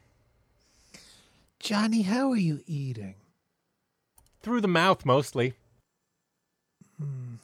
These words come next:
Speaker 1: it doesn't look like it. You
Speaker 2: No.
Speaker 1: look thin.
Speaker 2: Yeah.
Speaker 1: You look thin.
Speaker 2: And, you know, it's, it's, it's interesting because we both know that you have no problem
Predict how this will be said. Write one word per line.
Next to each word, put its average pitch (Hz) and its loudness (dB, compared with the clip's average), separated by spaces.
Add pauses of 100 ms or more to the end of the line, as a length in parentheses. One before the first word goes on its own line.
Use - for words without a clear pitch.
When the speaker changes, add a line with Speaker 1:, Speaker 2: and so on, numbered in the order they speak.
Speaker 1:
it 131 -10
doesn't 208 -2
look 170 -4
like 104 -18
it. - -20 (360)
You 113 0
Speaker 2:
No. 170 4
Speaker 1:
look 175 0
thin. 139 -2 (540)
Speaker 2:
Yeah. 143 0
Speaker 1:
You 160 2
look 208 -2
thin. 107 -12 (300)
Speaker 2:
And, 170 -4
you 180 0
know, 196 -2 (720)
it's, - -8
it's, - -8 (840)
it's - -12
interesting 98 -6 (500)
because 185 4
we 220 2
both 214 4
know 185 2 (680)
that - -8
you 180 0 (520)
have 226 -6
no 233 0
problem 151 -2